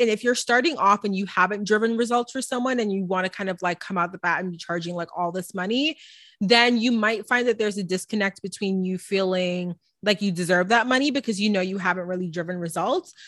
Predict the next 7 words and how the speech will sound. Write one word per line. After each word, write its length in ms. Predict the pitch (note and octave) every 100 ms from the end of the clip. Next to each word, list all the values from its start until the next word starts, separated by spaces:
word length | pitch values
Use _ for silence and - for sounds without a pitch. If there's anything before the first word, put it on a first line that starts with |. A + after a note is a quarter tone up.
| - -
versus 400 | A#3 B3 B3+ G#3+
if 220 | G#3 G3+
you 560 | G#3 A3+ A3+ A3 G#3 G3 -
have 540 | - G#3 G#3 A3 G3
the, 340 | F3 G3+ G3 F#3
the 60 | G#3
progression 960 | G3 - F#3 F3+ F#3 - A3+ A#3 A#3+